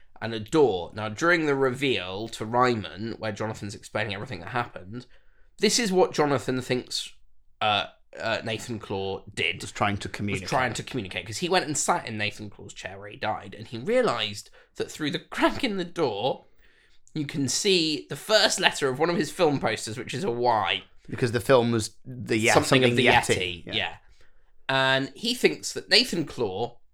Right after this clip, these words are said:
Speaker 1: was trying to let everyone know that the C C T V man, Ryman, was a phony by looking at his phone and looking at the letter Y, which is the biggest load of crap I've ever heard Jonathan Creek say ev-, ever in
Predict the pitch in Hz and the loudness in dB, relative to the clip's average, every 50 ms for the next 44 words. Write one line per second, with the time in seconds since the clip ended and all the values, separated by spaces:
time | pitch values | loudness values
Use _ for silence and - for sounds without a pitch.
0 | _ - - - _ _ _ - 226 - - - - 254 302 294 - 294 226 196 | _ -20 -20 -20 _ _ _ -6 -6 -4 2 8 10 10 10 8 2 6 6 8
1 | 170 - 247 196 175 196 196 190 196 175 147 139 139 127 - - - - 196 214 | 8 8 6 6 4 4 4 4 4 6 6 6 6 4 2 -2 -2 0 0 0
2 | 269 269 - 196 - - 185 165 151 143 139 123 120 101 101 113 143 160 160 143 | 0 -2 -4 -8 -4 -6 -4 0 2 2 2 2 2 0 4 4 4 4 6 4
3 | 127 131 113 107 110 131 160 208 - - - _ _ _ - _ _ _ - - | 4 4 4 4 2 0 0 -2 -6 -10 -20 _ _ _ -20 _ _ _ -4 0
4 | 147 139 - - - - - - - - - 202 190 175 151 131 110 101 87 - | 0 2 2 0 -4 -6 -14 -14 -14 -4 4 8 8 8 8 6 4 0 -4 -8
5 | _ _ _ _ - - - - - - 143 135 139 156 - - - 165 147 135 | _ _ _ _ -20 -20 -20 -10 4 4 6 6 8 4 4 4 2 2 2 2
6 | 127 180 214 - - - 208 196 196 190 185 190 202 214 - - - - - - | 2 2 0 -4 4 10 10 10 12 12 10 8 8 4 2 -2 -16 4 12 12
7 | 359 381 359 359 - - 349 330 403 392 381 392 381 - - 415 427 349 320 294 | 12 12 12 8 8 8 10 10 10 12 12 10 10 12 12 12 12 12 12 12
8 | 294 269 254 - - - - - - - - - - - - - - 349 339 - | 12 12 12 12 10 4 -4 -14 -16 -18 -18 -20 -20 -20 -20 8 10 10 10 10
9 | - - 262 247 - 196 247 226 - - - 403 302 294 392 392 - 233 214 208 | 8 8 8 8 10 10 10 10 10 12 12 12 12 12 10 10 12 10 12 10
10 | 202 196 - - 269 202 - - 196 185 190 185 185 180 170 185 180 180 185 175 | 10 6 8 10 10 12 12 10 8 10 10 10 12 12 12 12 12 10 6 6
11 | 175 180 185 - - 185 180 - - - - 156 156 160 - 165 170 - - - | 6 4 2 2 2 0 2 2 0 2 4 4 4 4 8 6 6 6 8 8
12 | 175 180 139 147 123 113 - - - 143 143 139 131 | 8 10 10 8 4 4 4 2 2 2 2 2 0